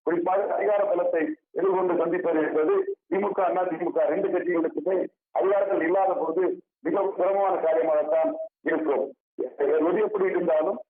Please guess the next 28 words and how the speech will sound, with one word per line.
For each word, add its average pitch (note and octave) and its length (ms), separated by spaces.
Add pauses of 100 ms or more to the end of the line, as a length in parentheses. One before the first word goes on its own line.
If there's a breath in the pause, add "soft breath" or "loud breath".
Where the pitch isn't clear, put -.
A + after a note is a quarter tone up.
(120)
இந்த - 300
தேர்தலில் G3+ 380
அவர்கள் E3+ 420 (440)
பாஜகவுடன் G#3 840
சேர்ந்து, F3+ 400 (640)
அஹ், D3 180
கூ-, F3 200
கூட்டணி G#3 300
அமைத்து F#3 300
போட்டியிட்டால் D#3+ 640 (260)
பதினெட்டு G3+ 420
சதவீத F3+ 280
கிறிஸ்தவ F3 380
முஸ்லிம் E3+ 280
வாக்குகளின் D3+ 480 (280)
நிரந்தர G#3+ 440
எதிர்ப்பையும் F3+ 680 (180)
அவருடைய F3 380
நிரந்தர G#3 420 (340)
எதிர்ப்பிரச்சாரத்தையும் F3 840
சந்திக்க F3+ 340
வேண்டும் D#3+ 340 (380)
என்ற D#3 140
அடிப்படையில், D#3 500 (220)
அதை A3 220
விட G#3+ 200
தனித்து F#3+ 380
போட்டியிடுவது D#3+ 640